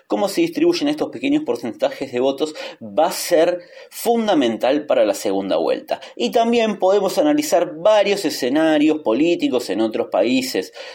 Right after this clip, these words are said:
de América Latina, de elecciones en donde, ante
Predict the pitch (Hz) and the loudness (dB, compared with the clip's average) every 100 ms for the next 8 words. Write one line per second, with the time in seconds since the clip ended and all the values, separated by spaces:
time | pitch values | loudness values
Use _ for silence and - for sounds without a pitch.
0 | - - - 156 147 113 110 107 156 143 | -2 0 2 2 2 2 2 2 0 2
1 | 98 123 175 139 - 156 151 - - 135 | 0 0 0 -2 -2 0 0 -2 -2 0
2 | 139 165 151 98 90 82 - - - 165 | 2 2 2 0 -4 -6 -10 -18 -6 -2
3 | 165 120 95 - 85 | 0 0 -4 -6 -8